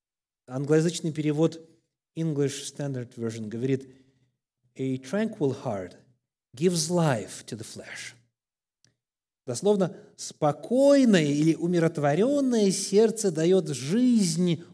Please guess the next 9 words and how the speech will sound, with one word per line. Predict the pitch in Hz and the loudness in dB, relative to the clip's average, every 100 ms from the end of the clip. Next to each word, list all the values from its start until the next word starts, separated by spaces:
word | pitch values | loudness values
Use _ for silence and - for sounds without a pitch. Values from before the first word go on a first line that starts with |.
| _ | _
плоти». | 156 160 175 165 156 - - 143 101 - _ _ _ _ _ _ _ _ _ _ _ _ _ _ _ _ _ _ _ - | -2 2 4 6 4 -2 -4 -2 -4 -10 _ _ _ _ _ _ _ _ _ _ _ _ _ _ _ _ _ _ _ -8
«But | 127 139 - - | 0 0 -2 -4
envy | 214 226 156 131 107 - | -2 0 0 -2 -4 -10
makes | 123 151 175 - 139 | -4 -2 -2 -4 -8
the | 120 | -4
bones | 135 143 135 - _ | -4 -4 -6 -12 _
rot». | 113 92 - - _ _ _ _ 131 | -14 -14 -16 -20 _ _ _ _ -6
Но | 135 131 135 | -2 -2 -2
зависть | 123 220 233 170 117 - - | 4 4 4 0 -2 -8 -16